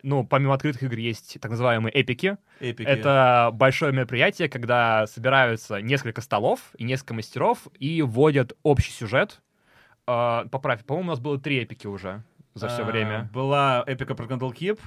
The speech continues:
Speaker 2: эпика про Маскарад, эпика
Speaker 1: А,
Speaker 2: про, про,
Speaker 1: про данж.
Speaker 2: про данж, да, где бегал, летел дракон, который всех бил. И ещё была одна эпика.
Speaker 1: Нет.
Speaker 2: Не было? Ладно.
Speaker 1: Значит, я, я помню. Ну, в общем, это такое тоже разовое, большое мероприятие, где много игроков,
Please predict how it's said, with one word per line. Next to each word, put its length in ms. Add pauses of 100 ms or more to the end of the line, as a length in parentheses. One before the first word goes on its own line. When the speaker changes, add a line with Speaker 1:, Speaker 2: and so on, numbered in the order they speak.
Speaker 2:
эпика 400
про 100
Маскарад, 640 (680)
эпика 760 (180)
Speaker 1:
А, 140
Speaker 2:
про, 220
про, 220
Speaker 1:
про 300
данж. 400
Speaker 2:
про 180
данж, 340
да, 180
где 120
бегал, 280
летел 380
дракон, 300
который 280
всех 220
бил. 300 (120)
И 80
ещё 160
была 200
одна 200
эпика. 380 (420)
Speaker 1:
Нет. 160
Speaker 2:
Не 100
было? 380
Ладно. 460
Speaker 1:
Значит, 280
я, 100 (160)
я 120
помню. 260 (260)
Ну, 120
в 20
общем, 220
это 580
такое 220
тоже 260
разовое, 460
большое 420
мероприятие, 1040
где 380
много 340
игроков, 320